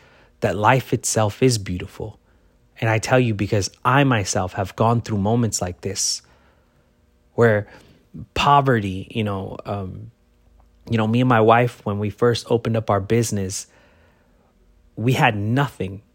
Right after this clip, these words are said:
during the first Christmas. We had absolutely nothing. And I remember that my wife was pregnant. We barely had enough to pay the rent, barely had enough to pay the rent t-, of the business.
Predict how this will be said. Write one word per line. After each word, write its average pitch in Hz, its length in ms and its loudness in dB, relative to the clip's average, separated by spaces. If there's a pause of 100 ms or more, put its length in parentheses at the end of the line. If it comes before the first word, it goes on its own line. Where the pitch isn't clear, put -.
(1040)
during 120 320 2
the 107 60 -2
first - 360 -2
Christmas. - 600 -8 (600)
We 120 140 0
had 123 220 0 (120)
absolutely 131 720 -2
nothing. 92 440 -6 (1300)
And 117 80 0
I 135 80 4
remember 139 640 2 (440)
that 113 260 2
my 104 140 0
wife 110 280 0
was 98 140 -6
pregnant. 143 460 -2 (1000)
We 113 680 -2 (440)
barely 139 260 4
had 127 180 0
enough 123 200 -2
to - 80 -8
pay 117 140 -4
the 95 100 -2
rent, 127 260 -2 (460)
barely 139 280 2
had 135 120 2
enough 123 200 -2
to - 80 -10
pay 113 140 -6
the 101 100 -2
rent 101 320 -6 (180)
t-, - 160 -10
of 95 180 -6
the 92 80 -4
business. 117 580 -2